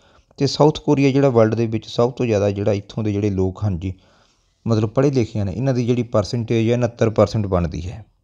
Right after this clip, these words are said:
ਹੁਣ ਗੱਲ ਕਰਦੇ ਹਾਂ ਜੀ ਨੈਕਸਟ ਅਪਡੇਟ ਦੀ। ਤੁਸੀਂ ਕੁਝ ਸਮਾਂ ਪਹਿਲਾਂ ਜਿਹੜੀ ਗੱਲ ਸੁਣੀ ਸੀ ਕਿ ਪਟਿਆਲਾ ਦੇ ਵਿੱਚ ਜਨਮ ਦਿਨ ਸੀ, ਇਸ ਮੌਕੇ ਜਿਹੜਾ ਕੇਕ ਮੰਗਵਾਇਆ ਗਿਆ ਸੀ। ਕੇਕ ਖਾਣ ਦੇ ਨਾਲ ਇੱਕ ਦਸ ਸਾਲਾ ਬੱਚੀ,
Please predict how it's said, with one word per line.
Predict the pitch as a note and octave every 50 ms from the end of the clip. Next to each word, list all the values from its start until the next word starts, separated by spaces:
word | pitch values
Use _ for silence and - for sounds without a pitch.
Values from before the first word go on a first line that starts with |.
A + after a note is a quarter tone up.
| _ _ _ _ _ _ - _ _ -
ਹੁਣ | E3 E3+ F3+ D3+
ਗੱਲ | D#3 D3+ D3+
ਕਰਦੇ | C#3 D#3 D3 B2+ C3 C#3
ਹਾਂ | C3
ਜੀ | B2 B2+
ਨੈਕਸਟ | B2 A#2 A2+ A2+ - - -
ਅਪਡੇਟ | - B2 G#2+ - F#2+ G2 G2 F#2
ਦੀ। | G2 A#2 A#2
ਤੁਸੀਂ | A#2 C3+ B2 - - D3 C#3+ C#3 C#3
ਕੁਝ | - - C3+ B2
ਸਮਾਂ | - - B2 A2 G#2+ G2+
ਪਹਿਲਾਂ | - - G2+ A2+
ਜਿਹੜੀ | A2 G#2 G#2+ A2 A2 G2+
ਗੱਲ | F#2 F#2+ F2+ F#2+
ਸੁਣੀ | - - G#2 F#2+
ਸੀ | F2+ - - F#2+
ਕਿ | F#2 G#2+ A2+
ਪਟਿਆਲਾ | A2 - - G#2+ G2+ G#2+ G#2 G2+ G#2
ਦੇ | G2+ G2+ G#2
ਵਿੱਚ | F#2+ G2 F#2+ - G2+
ਜਨਮ | F#2+ F#2+ G2+ F#2+ G2+ G#2
ਦਿਨ | F#2+ F#2+ G2+ G2
ਸੀ, | F#2 - - G#2 A2+ - - _ _ _ _ _ _ _ _ _ _ _ -
ਇਸ | C3 B2 - C#3+
ਮੌਕੇ | C3 A#2 G#2+ - - B2+
ਜਿਹੜਾ | A2+ A#2+ B2 B2
ਕੇਕ | A#2+ - A#2 A2+ G#2+ -
ਮੰਗਵਾਇਆ | A#2+ A2 G#2 F#2+ F2+ E2+ E2 D#2 D#2+
ਗਿਆ | D#2 D#2+ D#2 C#2+
ਸੀ। | C#2+ - - F2+ F#2 - _
ਕੇਕ | - B2 A#2+ A#2 A#2+
ਖਾਣ | - - A2 G2+ G2 F#2
ਦੇ | G2+
ਨਾਲ | G2 F#2+ F#2 F#2+ G2
ਇੱਕ | G2 - G#2+
ਦਸ | G2 F#2+ F#2 F2 - -
ਸਾਲਾ | - F#2 F2+ F#2+ F#2
ਬੱਚੀ, | F2 F2 E2 D#2+ - - D#2